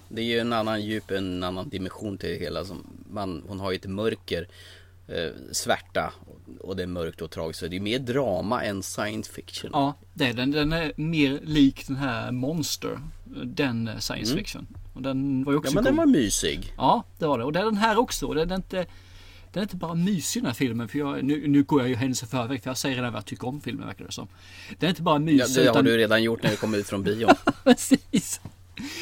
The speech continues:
Speaker 2: Den är inte bara mysig, utan den har faktiskt ett djup i karaktärerna. Du, du har också en handling som gör att du, du är alert och vill veta vad som kommer sen. Och det är en del, inte jättemycket, men en del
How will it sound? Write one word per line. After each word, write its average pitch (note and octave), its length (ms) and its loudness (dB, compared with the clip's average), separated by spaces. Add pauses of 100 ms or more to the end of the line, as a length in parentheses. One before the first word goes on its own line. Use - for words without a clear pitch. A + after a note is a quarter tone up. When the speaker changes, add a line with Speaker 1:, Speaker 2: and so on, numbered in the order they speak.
(140)
Speaker 2:
Den G#3+ 100 8
är A3+ 40 10
inte A#3+ 160 6
bara F#3 180 4
mysig, E3 560 2 (440)
utan F3 400 2
den D#3 160 0
har D#3 220 6
faktiskt - 580 -2 (360)
ett C#3 180 2
djup E3 360 2
i D3 60 4
karaktärerna. A#2+ 720 -4 (720)
Du, C#3+ 140 0
du D#3 140 0
har C3+ 160 2
också D3 280 0
en B2 80 -4
handling E3 520 -4
som D#3 180 -4
gör C3+ 140 0
att A#2 120 -6
du, C3+ 120 -8 (120)
du B2 220 -4
är A2+ 40 -4
alert C3+ 480 -4
och - 240 -2 (140)
vill D3+ 580 -2
veta C#3 600 -6
vad A#2 140 -8
som B2+ 140 -4
kommer G#2+ 420 -6
sen. - 460 -4 (160)
Och D3+ 120 4
det C#3+ 200 2
är B2 260 0 (440)
en F#3+ 160 -2
del, B2 300 -2
inte F3+ 220 0
jättemycket, A2+ 600 -2
men E3+ 120 -6
en F3 80 -2
del B2 240 -4